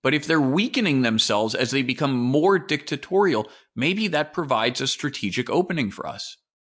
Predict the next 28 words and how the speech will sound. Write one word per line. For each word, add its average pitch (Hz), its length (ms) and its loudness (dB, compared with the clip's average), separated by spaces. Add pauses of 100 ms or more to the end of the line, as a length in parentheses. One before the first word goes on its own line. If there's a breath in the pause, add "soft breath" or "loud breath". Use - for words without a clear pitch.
(500 soft breath)
Really, 190 220 0
I 185 160 2
am 214 180 2
optimistic. 160 920 -4 (920)
I 170 160 -2
believe 185 400 -2
that 135 140 0
American 127 440 -4
democracy, 101 600 -10
regardless 170 580 0
of 143 120 -6
its 131 120 -2
flaws, 95 320 -6
and 135 180 -2
there 180 140 2
are 180 100 2
many, 117 280 -4 (260 loud breath)
it's 147 200 -2
so 175 320 0
robust 160 920 -2 (920)
as, 127 200 -4
as 135 200 -2
an 127 220 -2
operating 156 640 0
system 143 480 -6
for 127 240 -6
our 117 240 0
country 113 580 -8